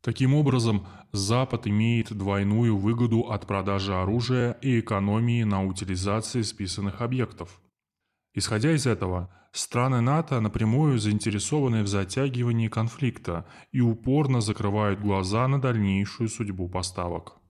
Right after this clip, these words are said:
Солдаты В С У и иностранные наемники продолжают умирать в окопах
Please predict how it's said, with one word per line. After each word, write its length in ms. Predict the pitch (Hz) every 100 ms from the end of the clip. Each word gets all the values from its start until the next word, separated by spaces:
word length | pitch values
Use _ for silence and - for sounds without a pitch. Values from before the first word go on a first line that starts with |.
| _ _ _ _ _ _ _ _ _
Солдаты 640 | - - 113 110 139 147
В 140 | 113 113
С 200 | - -
У 380 | 120 135 123 -
и 200 | 110 104
иностранные 680 | 104 110 - 127 123 117 104
наемники 800 | 104 101 127 143 120 104 107
продолжают 840 | 98 107 101 101 101 120 120 117 -
умирать 420 | 98 98 101 101
в 80 | 107
окопах 640 | 107 - 123 98 87 -